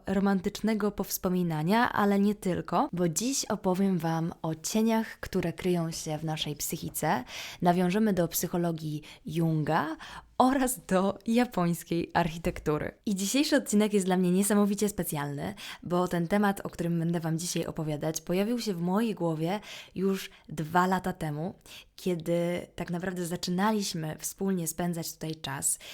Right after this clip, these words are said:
Ja wtedy nadawałam do Was z Lizbony. To tam, e, podcast nie tylko powstał, ale też nabierał tożsamości. To tam wymyślałam wszystkie Wasze ulubione odcinki:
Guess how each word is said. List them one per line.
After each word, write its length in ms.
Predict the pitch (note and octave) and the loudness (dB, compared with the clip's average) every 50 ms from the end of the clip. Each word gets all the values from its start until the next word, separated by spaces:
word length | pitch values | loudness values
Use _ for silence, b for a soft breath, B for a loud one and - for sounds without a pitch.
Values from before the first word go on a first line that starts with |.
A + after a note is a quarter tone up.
| B B | B B
Ja 140 | - - G#3+ | 0 0 0
wtedy 260 | G3+ - A3+ F#3+ G3 | 0 -2 -2 0 2
nadawałam 600 | F#3+ F3+ F3+ F3+ E3 D#3+ F#3+ G3 G3+ F#3+ F#3 F3+ | 0 2 0 -2 0 2 2 2 2 2 0 0
do 120 | F3 F3 D#3+ | -2 -4 -4
Was 360 | D#3 D#3+ D#3+ D#3 - - D#3+ | -4 -4 -4 -4 -6 -6 -4
z 60 | D#3+ | -4
Lizbony. 580 | E3+ F3+ F#3+ F3+ D#3+ E3+ E3 D#3+ D3+ D3+ D#3 - B B B B B B B | -2 -2 -2 -2 0 -2 -2 0 -2 -4 -6 -10 B B B B B B B
To 100 | F3+ F3+ | -6 -6
tam, 520 | F3+ _ - G3+ G#3 G#3+ A3 A3 A#3 A#3 - - _ _ _ | -4 _ 2 2 4 4 2 2 0 -2 -6 -12 _ _ _
e, 220 | - E3+ E3 E3 | -6 -6 -6 -6
podcast 480 | - - F3 E3 - - D#3+ D#3 D#3+ - | -6 -8 -8 -8 -8 -10 -8 -8 -8 -10
nie 80 | F3 | -8
tylko 280 | E3+ - F3 - - E3+ | -8 -8 -10 -6 -8 -4
powstał, 460 | - - B3 C4 - - G#3+ F#3+ F#3 | 0 0 0 0 0 0 2 2 2
ale 200 | - - E3+ E3 | 2 -2 -4 -4
też 260 | - - E3 D#3+ - | -4 -4 -4 -4 -2
nabierał 460 | F3+ E3+ E3 D#3+ E3+ E3 E3 D#3 D#3 D3+ | -2 -2 0 0 0 0 0 -2 -2 -4
tożsamości. 960 | - E3+ D#3+ - - E3+ E3 E3+ F#3+ A3 A#3 A3+ - - - E3+ D#3+ D#3+ D#3 B B B B _ | -6 -6 -6 -6 -6 -4 -2 0 2 2 2 0 -2 -4 -2 -2 -2 -2 -2 B B B B _
To 120 | - G3+ | -4 -4
tam 400 | G3+ G3+ G#3+ G#3 G#3+ A3 A3 A3 | 0 4 4 6 6 6 4 4
wymyślałam 1000 | G3 F#3 G3+ G3+ G3 G3 G3 G3+ - G#3+ G#3 G#3 G#3+ G#3 G3+ G3 F#3+ F#3 F#3 F#3+ - | 4 4 6 6 6 6 4 2 0 2 2 4 4 4 4 2 2 2 0 -2 -4
wszystkie 420 | - - - G#3+ A3+ - - G3+ F3+ | -4 -4 -2 -2 -4 0 -2 0 0
Wasze 400 | E3+ F#3 F#3+ - - F3+ F3 - | 2 0 0 0 -2 -2 -4 -2
ulubione 500 | - F#3+ F#3+ F3 E3 F#3 F#3 F3 E3 D#3+ | -2 -2 -2 -2 0 0 0 0 0 -2
odcinki: 800 | D#3+ - - - - F#3 F#3 F#3 F3 - - D#3 D3+ D#3 D#3 | -4 -6 -10 -6 -2 0 0 0 -2 -4 -6 -6 -6 -6 -6